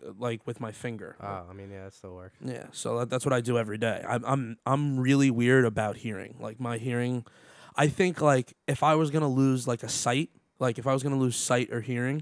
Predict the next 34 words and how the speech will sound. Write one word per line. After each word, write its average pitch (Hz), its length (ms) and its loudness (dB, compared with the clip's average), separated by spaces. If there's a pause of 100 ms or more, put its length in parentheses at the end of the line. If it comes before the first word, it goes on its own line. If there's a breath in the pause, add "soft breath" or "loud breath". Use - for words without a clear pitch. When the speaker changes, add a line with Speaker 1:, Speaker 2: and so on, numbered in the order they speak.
Speaker 1:
I 110 40 -14
Speaker 2:
None. 104 200 -10
Speaker 1:
think 143 140 0
I'd 139 100 4
wanna 127 200 2
keep - 240 -12
hearing. 110 400 -6
Speaker 2:
I'd 107 60 -16
just - 180 -16
kill 107 200 -12
myself 98 440 -16
at - 60 -16
Speaker 1:
<laughs> - 20 -14
Speaker 2:
that - 160 -4
fucking 156 200 2
Speaker 1:
Nah, 180 280 6
Speaker 2:
point. 127 100 -4
Speaker 1:
fuck 135 200 -2
that. 135 220 2 (240 loud breath)
If 143 140 -2
you 202 160 8
lose 208 240 6
one 196 140 8
or 202 40 8
the 220 120 10
other, 123 320 4
like, 131 240 2
which 131 240 -2
one 165 100 2
would 156 140 0
you 147 60 -10
pick? 139 260 2
Like, 120 220 0
Speaker 2:
None. 104 180 -6